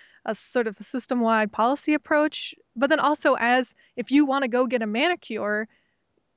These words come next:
what's the best way to do that? You know, is it going to a salon that charges thirty dollars instead of ten? Like,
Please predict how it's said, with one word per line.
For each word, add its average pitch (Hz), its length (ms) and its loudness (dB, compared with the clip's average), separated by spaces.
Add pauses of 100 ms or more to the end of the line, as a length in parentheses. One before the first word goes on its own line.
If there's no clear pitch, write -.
(160)
what's 240 340 -2
the 285 100 -4
best 226 240 -2
way 226 100 -2
to 208 60 -2
do 262 200 0
that? - 280 -4
You 233 120 0
know, 226 220 4
is 226 160 0
it 208 100 2
going 254 300 2
to 269 180 0
a 247 80 2
salon 240 320 2
that 220 120 -4
charges 220 600 -2
thirty 226 220 0
dollars 269 380 0
instead 226 240 -2
of 196 100 -6
ten? 349 500 0
Like, 220 360 -2